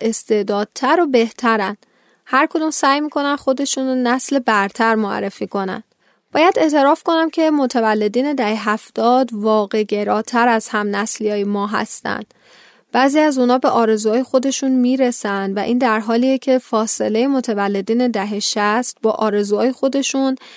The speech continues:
گاهی مثل فاصله زمین تا خورشید می‌شه.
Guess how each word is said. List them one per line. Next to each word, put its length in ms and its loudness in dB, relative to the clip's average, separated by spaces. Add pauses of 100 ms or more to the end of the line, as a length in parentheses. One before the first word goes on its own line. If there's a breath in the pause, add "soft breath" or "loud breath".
(280 loud breath)
گاهی 300 2
مثل 400 0
فاصله 600 -2
زمین 600 0
تا 200 -2
خورشید 640 -2
می‌شه. 400 -6